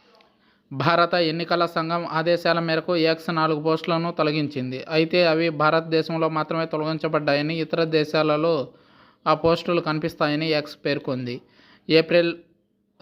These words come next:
రెండు వేల ఇరవై మూడు నుండి ఎక్స్ భారతదేశం నుండి ఉపసంహరణ నోటీసును ప్రజలకు ముందస్తుగా బహిర్గతం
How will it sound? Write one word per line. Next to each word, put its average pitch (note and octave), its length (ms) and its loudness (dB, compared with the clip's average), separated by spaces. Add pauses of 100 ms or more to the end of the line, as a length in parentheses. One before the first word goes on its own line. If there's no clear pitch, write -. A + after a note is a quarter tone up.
రెండు D#3+ 140 -2
వేల E3+ 160 4
ఇరవై E3 320 2
మూడు E3 320 0
నుండి E3+ 320 -2 (100)
ఎక్స్ C#3 460 -4
భారతదేశం D#3+ 680 0
నుండి D#3+ 220 -2
ఉపసంహరణ E3 800 0
నోటీసును D#3+ 640 -4
ప్రజలకు E3 580 -2
ముందస్తుగా E3 600 0
బహిర్గతం D#3+ 680 0